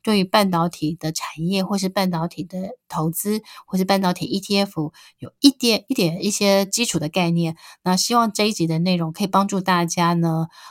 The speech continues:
呃，对投资半导体有更大，对半导体产业有更大的一个信心，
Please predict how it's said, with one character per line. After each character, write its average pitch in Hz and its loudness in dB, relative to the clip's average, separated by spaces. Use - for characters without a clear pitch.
呃， 151 -6
对 190 0
投 170 -8
资 170 -6
半 185 0
导 165 -4
体 156 -8
有 156 -6
更 175 0
大， 170 -2
对 233 -6
半 226 4
导 190 4
体 185 -2
产 165 -4
业 180 0
有 170 0
更 185 -2
大 175 0
的 - -8
一 165 -4
个 - -6
信 233 4
心， 208 0